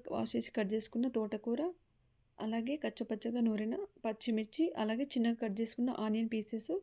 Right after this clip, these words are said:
అలాగే టమాటో పీసెస్, నేను ఈ పప్పుకి టూ, టూ అండ్ హాఫ్ గ్లాసెస్ వాటర్ అయితే తీసుకుంటున్నాను ఈ గ్లాస్‌తో.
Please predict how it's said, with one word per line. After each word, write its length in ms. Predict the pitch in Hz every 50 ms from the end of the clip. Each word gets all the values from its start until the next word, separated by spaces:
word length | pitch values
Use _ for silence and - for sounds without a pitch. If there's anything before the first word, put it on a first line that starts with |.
| - _ _ _ _ _ -
అలాగే 280 | 240 226 220 226 247 269
టమాటో 420 | 262 233 214 208 208 202 214 226
పీసెస్, 480 | 214 - 220 208 - - 220 220 - 302 359 392 - _ _ _ - _ _ _ _ _ _ _ _ _ _ -
నేను 160 | 254 254 262
ఈ 80 | 269 247
పప్పుకి 400 | - 233 220 226 - 233 - 311
టూ, 180 | 302 - 254 233 233 220 220 - - _ -
టూ 120 | 233 262 240 240
అండ్ 160 | 214 208 240
హాఫ్ 120 | 233 220
గ్లాసెస్ 400 | 214 214 208 214 220 - 226 - -
వాటర్ 300 | 202 - 208 208 - 214
అయితే 160 | 214 214 262
తీసుకుంటున్నాను 760 | 247 - 233 220 - - 220 208 196 214 208 208 208 208 233 277 277
ఈ 100 | 240 202
గ్లాస్‌తో. 420 | 202 208 202 202 202 - - 285